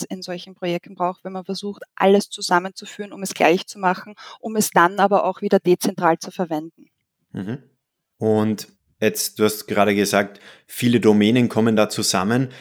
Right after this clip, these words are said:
Speaker 2: Jetzt stell ich mir das natürlich auch so vor, dass wenn man so ein Datenökosystem aufbauen will, dass da natürlich viele Herausforderungen damit verbunden sind.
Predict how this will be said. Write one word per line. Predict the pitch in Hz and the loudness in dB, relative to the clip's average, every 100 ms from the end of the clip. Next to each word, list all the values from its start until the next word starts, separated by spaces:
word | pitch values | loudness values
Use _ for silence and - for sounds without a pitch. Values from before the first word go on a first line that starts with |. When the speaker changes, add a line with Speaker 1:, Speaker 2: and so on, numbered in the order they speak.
| - - | -14 -8
Speaker 2:
Jetzt | 95 | -6
stell | - 110 113 | 2 4 4
ich | 120 - | -2 0
mir | 127 113 | 4 4
das | 110 117 | 4 2
natürlich | 110 110 107 - | 0 0 0 0
auch | 95 101 - - _ _ - | 0 -2 -8 -18 _ _ -12
so | - 117 | -4 -4
vor, | 117 - 117 117 | -2 2 4 4
dass | 101 101 - 98 | 2 0 -2 2
wenn | 107 | 2
man | 127 120 | 4 2
so | - | 2
ein | 113 98 | 0 2
Datenökosystem | 92 117 120 117 117 117 117 - 104 101 | 0 0 -2 -2 -4 -6 -6 -2 0 0
aufbauen | - 107 143 - 85 92 95 90 85 | 0 0 0 -2 0 2 0 -2 0
will, | 104 143 175 - - | 2 2 0 -8 -8
dass | 113 - | -4 0
da | 107 | 2
natürlich | 117 120 117 110 | 2 2 2 0
viele | - 117 113 107 | 0 2 4 2
Herausforderungen | - 101 95 98 123 - 110 110 107 107 104 | 0 -2 0 0 0 2 4 6 4 2 4
damit | 101 104 | 2 2
verbunden | - 92 98 98 92 | -2 -2 0 0 -4
sind. | 78 - 80 - | -10 -10 -12 -16